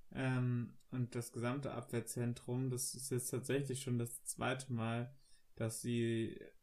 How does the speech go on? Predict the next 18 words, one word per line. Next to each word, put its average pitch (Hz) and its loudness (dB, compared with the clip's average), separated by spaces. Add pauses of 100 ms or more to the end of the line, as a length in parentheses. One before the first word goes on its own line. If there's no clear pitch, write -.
sehr 127 4
wackelig 113 -2
dastehen. 110 0
Also 110 -2
wenn 117 2
ich 120 2
mir 117 0
auch 113 -2
Kölns 120 0
Tore 131 -2
anschaue, 131 0 (360)
wie 123 2
frei - 0
Modest 127 0
da 120 2
beim 120 2
Kopfball 123 -2
ist. 139 -2